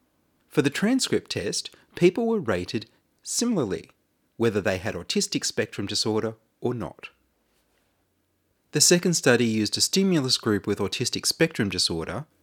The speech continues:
two women and ten men, along with a group of typically developing adults consisting of seven women and nine men. They were rated by a typically developed group of seventeen women and nineteen men.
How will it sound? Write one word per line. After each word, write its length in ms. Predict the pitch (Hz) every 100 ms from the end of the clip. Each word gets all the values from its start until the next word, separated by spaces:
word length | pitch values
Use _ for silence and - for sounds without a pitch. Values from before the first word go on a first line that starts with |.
| -
two 200 | - 226
women 340 | 139 143 143 - -
and 180 | 190 175
ten 300 | - 92 92
men, 380 | 127 110 - - _ _ _ _ - - -
along 260 | 160 208
with 140 | 247 233
a 60 |
group 280 | 170 127 123
of 140 | 123 -
typically 440 | 165 147 - 113
developing 580 | 95 98 196 220 127 104
adults 440 | 110 135 - - - _
consisting 500 | - 175 - 165 160
of 80 | 147
seven 360 | - 151 143 127
women 320 | 123 127 123 _
and 240 | - 196 190
nine 320 | 202 190 143
men. 220 | 98 - - _ _ _ _ _ _ _ _ -
They 120 | 123
were 140 | 113
rated 540 | 110 160 196 208 202 - _ _
by 160 | 101 92
a 40 |
typically 460 | - 196 180 170 139
developed 420 | 127 127 123 -
group 280 | 135 135 120
of 100 | -
seventeen 580 | - 180 170 165 139
women 320 | 139 180 185 185 _ -
and 180 | 165
nineteen 460 | 135 123 120 113 101
men. 320 | 113 98 -